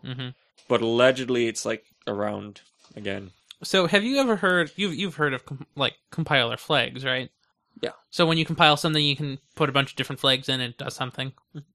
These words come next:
Speaker 1: So
Speaker 2: So, like, um, whenever I use G C C, I always give the, throw the
Speaker 1: W wall.
Speaker 2: fl-, yeah.
Speaker 1: Yeah, right. So I always use that one too. Um, and so that's cool and all. So do you know the O, O tag?
Speaker 2: Changes the file output name?
Speaker 1: Yep,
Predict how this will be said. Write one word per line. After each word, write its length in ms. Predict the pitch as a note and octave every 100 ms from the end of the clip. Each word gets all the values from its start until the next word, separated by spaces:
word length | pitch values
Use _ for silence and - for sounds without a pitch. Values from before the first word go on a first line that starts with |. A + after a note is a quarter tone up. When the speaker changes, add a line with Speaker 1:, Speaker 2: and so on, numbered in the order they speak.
| - -
Speaker 1:
So 680 | F3 D#3+ D#3 D3+ D3 C#3+ -
Speaker 2:
So, 220 | - D#3
like, 240 | D3+ D3
um, 500 | D#3+ D3 C3+ B2+ B2 - _ -
whenever 340 | D3 D3 D3
I 40 | C#3+
use 160 | C#3 -
G 120 | D3
C 120 | -
C, 200 | - D3+
I 40 |
always 260 | C3 B2+ B2+
give 240 | - A#2+
the, 240 | A#2+ A#2+ A#2 _ _ - G#2+
throw 300 | - C#3 A#2+
the 80 | A#2+
Speaker 1:
W 240 | A2+ A2+
wall. 300 | A#2 A#2+ A#2+ -
Speaker 2:
fl-, 280 | - - A2
yeah. 240 | B2 A2+ -
Speaker 1:
Yeah, 360 | D#3+ D3 A#2+ A#2
right. 260 | C3 A#2+ -
So 100 | F#3
I 180 | E3 E3+
always 240 | D#3 D3
use 120 | D3
that 140 | C#3 B2+
one 120 | B2+
too. 320 | - F3 D3+ - - - - -
Um, 360 | D3+ C#3+ C#3+ - - - - -
and 220 | F3 F3
so 400 | - E3+ D#3 D3+
that's 320 | D3+ E3+ -
cool 320 | - - C4
and 80 | G3+
all. 200 | C3 A#2
So 120 | - D#3
do 80 |
you 60 | F3
know 140 | E3+
the 140 | D#3 -
O, 360 | E3 E3+ F3 F3 D#3
O 120 | D#3+
tag? 440 | D#3+ E3+ F3 F3 - - _
Speaker 2:
Changes 380 | - D3+ B2+ A#2+
the 60 | A2+
file 380 | C3+ B2 A#2+ A#2
output 320 | A#2+ - B2+
name? 120 | C3
Speaker 1:
Yep, 180 | D#3